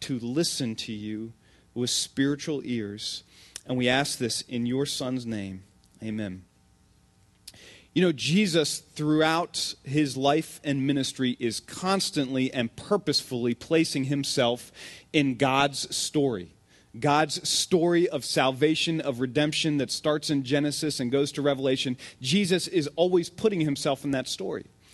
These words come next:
Now, most of us in this room, if we are Christians, are Gentile Christians. We did not grow up in a Jewish home. We did not grow up reading our Old Testaments in Hebrew or celebrating God's promises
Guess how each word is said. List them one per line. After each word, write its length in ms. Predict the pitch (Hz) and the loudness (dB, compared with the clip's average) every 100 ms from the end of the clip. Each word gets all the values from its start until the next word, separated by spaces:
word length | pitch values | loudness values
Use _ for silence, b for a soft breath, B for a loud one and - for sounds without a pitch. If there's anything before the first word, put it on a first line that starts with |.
| B B B - | B B B 2
Now, 160 | 151 | 2
most 460 | 147 165 220 - 185 | 4 4 4 4 0
of 140 | 156 | 4
us 200 | 151 147 | 2 2
in 140 | 165 156 | 0 0
this 200 | 147 151 | 0 0
room, 220 | 143 143 | 0 2
if 180 | 165 - | -2 0
we 120 | 160 | 2
are 100 | 135 | 2
Christians, 560 | 127 170 156 - 131 127 | 0 -4 -4 -2 -2 -2
are 160 | 135 127 | 0 0
Gentile 760 | 120 110 156 170 147 127 110 98 | -2 0 2 2 -2 -2 0 -4
Christians. 720 | - 107 - 87 82 - - B B B | -8 -10 -10 -14 -14 -18 -18 B B B
We 100 | 123 | -4
did 100 | 127 | 2
not 240 | 160 175 170 | 2 2 0
grow 240 | 160 170 | 2 2
up 120 | 175 | 2
in 80 | 185 | 0
a 60 | 156 | 0
Jewish 360 | 131 156 156 | 2 0 0
home. 380 | 170 143 143 170 - B B | -2 -2 -2 -6 -12 B B
We 80 | 135 | 0
did 100 | 156 | 2
not 200 | 170 156 | 2 0
grow 320 | 143 165 165 | 2 4 4
up 120 | 165 151 | 0 -4
reading 520 | 127 143 165 175 165 | -4 0 2 2 0
our 240 | 127 143 | 0 0
Old 240 | 139 160 147 | 2 0 -2
Testaments 600 | - 160 - 165 156 - | 0 0 0 0 0 -2
in 180 | - 143 | 0 -2
Hebrew 800 | - - 202 147 139 127 139 165 B B B | 0 2 2 2 0 0 -2 -6 B B B
or 140 | - 156 | -2 0
celebrating 840 | - - 190 190 160 165 160 156 | 0 4 4 4 2 2 4 2
God's 320 | 143 143 147 | 2 2 0
promises 840 | - - 170 165 160 - 147 139 | -6 -4 0 2 0 0 0 0